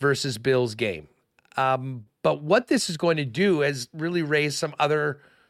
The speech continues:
other, you know, questions. Is it fair for the Chiefs to win to get to fourteen and three, the Bills not having the opportunity to get to fourteen and three? Let's not forget the Bills did beat the Chiefs earlier this season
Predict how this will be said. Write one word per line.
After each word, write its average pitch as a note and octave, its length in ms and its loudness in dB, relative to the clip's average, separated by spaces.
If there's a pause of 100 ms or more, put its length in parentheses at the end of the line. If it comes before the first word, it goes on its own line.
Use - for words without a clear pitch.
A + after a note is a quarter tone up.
(220)
other, D3+ 320 0 (440)
you E3 100 -6
know, D3 80 -2
questions. C#3 580 -2
Is D3 180 0
it C#3+ 140 -6
fair G3 380 0
for F#3 160 0
the D3+ 80 -4
Chiefs C#3 600 -4 (760)
to F3 100 2
win D3+ 540 0
to D#3 80 -4
get D3 180 -2
to C#3 100 -8
fourteen D#3 540 -2
and C3 140 -6
three, C3+ 420 -6
the B2 160 -6
Bills E3 400 0
not D#3+ 240 -2
having D3 260 0
the D3 120 -2
opportunity G3 640 -2
to D3+ 100 -4
get B2 180 -4
to A2 80 -12
fourteen B2+ 440 -4
and A2 100 -8
three? B2 200 -6
Let's D3 240 -2
not E3 180 0
forget D3+ 320 -2
the B2+ 80 -6
Bills D3+ 340 -4
did D3+ 300 -6
beat D#3+ 200 -8
the B2 80 -12
Chiefs D#3 340 -10
earlier C#3 340 -4
this B2+ 180 -6
season E3+ 440 -2